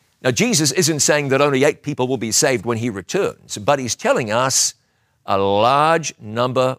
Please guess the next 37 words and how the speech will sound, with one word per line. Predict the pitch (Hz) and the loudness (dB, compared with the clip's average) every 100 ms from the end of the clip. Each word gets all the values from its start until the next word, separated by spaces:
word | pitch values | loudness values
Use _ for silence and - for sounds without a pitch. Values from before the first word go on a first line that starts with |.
| - | -6
will | 117 127 | 0 0
not | 123 117 113 107 - | 0 -2 -2 -2 -6
be. | - - - _ _ _ - | -14 -14 -16 _ _ _ -6
That's | 127 | -2
a | 131 | 0
serious | - 151 117 101 | 2 0 0 -2
warning. | 107 107 82 - _ _ _ _ _ | -4 -6 -6 -14 _ _ _ _ _
This | 139 | 0
is | 131 | 2
something | - 175 113 127 | 2 0 -2 0
you | |
don't | 147 117 | 0 2
want | 123 | 0
to | 127 | -2
miss. | 170 - - - | -6 -8 -14 -4
It's | 156 - | -2 0
why | 131 120 113 | 2 2 0
Jesus | 82 - 147 185 220 196 | -4 -4 -2 0 2 2
said | - 98 127 | 2 0 -2
in | 120 101 | -6 -4
Matthew | 107 131 180 | -4 -4 -8
twenty-four | - 196 214 214 165 117 113 117 | -6 -4 -2 -2 0 2 2 0
forty-four, | - 240 147 - 73 71 85 107 _ _ _ _ _ | 2 2 2 -4 -8 -4 -2 -2 _ _ _ _ _
"Therefore | 76 95 151 175 - 143 160 170 180 | -6 2 4 2 0 4 6 6 4
you | 104 117 156 - | 2 2 2 2
also | 131 143 135 - 127 123 | 2 2 2 2 2 2
be | 101 113 113 | 0 -2 -2
ready." | 107 98 69 - _ _ _ _ _ _ _ | 0 -2 -2 -12 _ _ _ _ _ _ _
It's | 165 - | -2 0
encouragement | 143 - - 151 170 135 156 185 - | -2 -4 0 4 4 2 -2 -4 -12
from | - 135 | -6 -2
a | 127 | 0
God | 120 135 156 131 | 2 4 2 0
that | 120 | -2
doesn't | 147 160 | 0 2
want | 175 180 | 2 2
anybody | 247 180 104 117 156 | 0 0 2 2 0